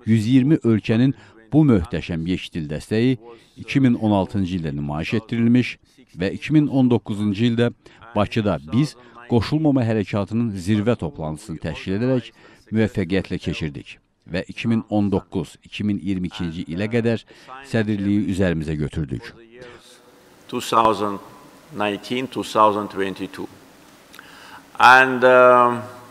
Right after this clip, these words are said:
Speaker 2: also we consider as a great
Speaker 1: Qoşulmama Hərəkatına sədrliyimizin yenə də yüz iyirmi ölkənin yekdil qərarı ilə iki min iyirmi üçüncü ilin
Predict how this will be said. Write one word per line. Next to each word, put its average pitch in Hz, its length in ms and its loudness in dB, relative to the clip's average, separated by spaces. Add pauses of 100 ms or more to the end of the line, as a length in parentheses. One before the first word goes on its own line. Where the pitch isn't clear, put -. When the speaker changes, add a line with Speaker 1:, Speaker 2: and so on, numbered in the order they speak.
(720)
Speaker 2:
also 143 580 4
we 117 160 0
consider 117 640 0
as 107 260 2
a 107 280 0 (800)
great 139 340 -14
Speaker 1:
Qoşulmama 135 480 8
Hərəkatına 98 800 0
sədrliyimizin 90 880 -2
yenə 82 480 0
də 67 140 -14 (160)
yüz 78 260 -4
iyirmi 101 300 2
ölkənin 110 340 0
yekdil 101 480 -2
qərarı 95 480 0
ilə 117 160 2 (400)
iki 143 220 -2
min 139 260 4
iyirmi 107 300 2
üçüncü 104 340 -2
ilin 117 220 0